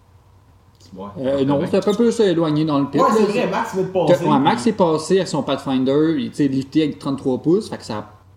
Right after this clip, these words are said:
Speaker 2: quand même bien été. Je pense que je l'ai pas vu à, à
Speaker 3: Ouais.
Speaker 2: passer, mais toi, j'ai vu passer, t'as tourné. Puis là, ton truc, il travaillait.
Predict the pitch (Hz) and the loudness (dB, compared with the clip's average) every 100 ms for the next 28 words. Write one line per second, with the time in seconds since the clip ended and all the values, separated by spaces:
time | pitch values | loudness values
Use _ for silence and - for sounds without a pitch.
0 | - 120 127 123 120 151 - 202 131 123 | -8 -4 0 0 0 0 -2 -2 -2 -2
1 | 127 135 131 - 151 - 190 208 151 196 | 0 0 -2 -4 -2 -2 2 2 2 2
2 | 180 170 180 160 151 196 165 160 160 170 | 2 0 2 2 2 0 0 0 0 0
3 | 202 - - - - 214 226 208 196 - | -2 -10 -20 -20 -12 -4 0 0 -2 -4
4 | - 170 208 196 175 - - - 160 180 | -10 -2 0 2 0 -4 -14 -6 0 2
5 | 180 254 233 147 - 135 135 147 156 156 | 2 0 -2 -4 -6 -6 -2 0 -2 -4